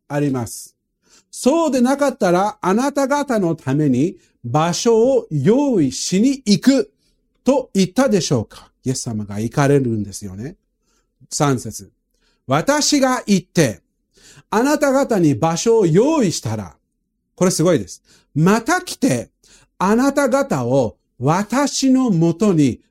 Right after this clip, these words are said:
迎えます。」私がいるところに、あなた方もいるようにするためです。一緒に連れてきてくれるの。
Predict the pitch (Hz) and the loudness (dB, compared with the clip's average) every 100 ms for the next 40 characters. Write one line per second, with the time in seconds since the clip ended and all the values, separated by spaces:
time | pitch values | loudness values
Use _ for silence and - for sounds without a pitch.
0 | _ 123 165 208 202 247 254 240 226 - | _ 2 4 4 2 2 4 4 2 -2
1 | - - - _ _ _ _ _ _ _ | -6 -12 -16 _ _ _ _ _ _ _
2 | _ _ _ 135 185 247 277 349 359 - | _ _ _ 0 0 0 0 -2 0 0
3 | 339 330 302 247 247 254 254 240 226 170 | 0 0 -2 0 2 2 2 0 0 -2
4 | 139 120 127 240 330 - _ _ _ - | 0 2 2 2 0 -8 _ _ _ -20
5 | - _ - 175 214 294 320 320 311 311 | -20 _ -4 0 2 0 0 0 0 -2
6 | 294 208 139 175 233 - 170 170 175 233 | -2 0 2 0 0 -4 0 2 4 4
7 | 220 240 233 170 131 147 214 - - - | 4 2 2 2 2 2 0 -4 -14 -10
8 | - - - 147 165 202 208 175 180 180 | -8 -6 -4 2 4 4 2 0 2 4
9 | 175 139 117 - - - _ _ _ _ | 4 2 -2 -8 -14 -18 _ _ _ _
10 | _ _ _ 233 277 - 311 302 277 269 | _ _ _ 2 4 4 2 2 2 2
11 | 269 302 - 233 208 190 185 156 123 | 2 0 -2 -2 2 2 4 2 0